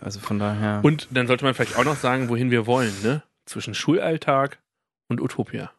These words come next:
Speaker 1: Und Utopia,
Speaker 2: Genau.
Speaker 1: genau, richtig, ja. Also dieser Titel, muss ich jetzt mal ganz kurz sagen, ist natürlich irgendwie schwierig, du hast gerade schon gesagt,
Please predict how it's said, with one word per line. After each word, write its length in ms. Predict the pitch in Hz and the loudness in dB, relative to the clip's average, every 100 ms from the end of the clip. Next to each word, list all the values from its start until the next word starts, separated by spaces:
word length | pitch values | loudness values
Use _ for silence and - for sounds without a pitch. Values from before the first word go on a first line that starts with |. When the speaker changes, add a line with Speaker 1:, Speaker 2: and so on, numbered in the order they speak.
| _ | _
Speaker 1:
Und 300 | 127 117 - _ | -4 -4 -8 _
Utopia, 480 | 135 - 127 101 95 | -6 -2 -4 -4 -6
Speaker 2:
Genau. 200 | 95 131 | -6 -2
Speaker 1:
genau, 420 | 120 110 92 101 - | 0 0 -2 -6 -6
richtig, 460 | 117 - 95 98 - - | -8 -4 -6 -6 -14 -8
ja. 220 | 110 95 98 - - - - - | -4 -2 -4 -10 -14 -12 -10 -2
Also 220 | 131 143 - - | 2 2 0 -4
dieser 180 | 147 139 | 2 2
Titel, 360 | 135 170 139 101 | 2 -2 -2 -2
muss 200 | 101 110 | -2 -4
ich 60 | 113 | -6
jetzt 140 | 107 | -4
mal 100 | 110 104 | -2 -2
ganz 180 | 104 | -2
kurz 200 | - 117 | -4 -4
sagen, 300 | 104 101 117 | 0 0 0
ist 160 | - - | -4 -2
natürlich 400 | 123 131 117 117 | -2 0 -2 -2
irgendwie 300 | 113 110 113 | -4 -4 -6
schwierig, 380 | - 127 110 101 | -2 -2 -2 -2
du 100 | 107 | -4
hast 140 | 104 | -4
gerade 240 | 95 104 104 | -2 -2 -2
schon 240 | 113 107 | -4 -4
gesagt, 440 | 104 110 95 - | 0 0 0 -4